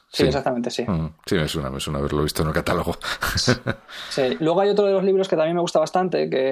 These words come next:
Speaker 2: de los que conozco yo, que es Learning Cocos dos D. Eh, se parece bastante al anterior. Eh,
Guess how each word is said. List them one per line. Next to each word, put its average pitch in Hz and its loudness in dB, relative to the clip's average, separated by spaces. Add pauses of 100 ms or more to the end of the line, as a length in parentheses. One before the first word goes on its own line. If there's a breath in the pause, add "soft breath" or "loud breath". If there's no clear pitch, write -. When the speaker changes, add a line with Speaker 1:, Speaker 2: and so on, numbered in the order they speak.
(140)
Speaker 2:
de 131 0
los 131 -2
que 131 0
conozco 139 0
yo, 147 -2 (360 loud breath)
que 139 4
es 139 -2
Learning 147 0
Cocos 143 -2
dos 139 -2
D. 165 -2 (1000)
Eh, 135 -2
se 127 -4
parece 123 -2
bastante 127 0
al 135 2
anterior. 127 0 (1080 loud breath)
Eh, 139 2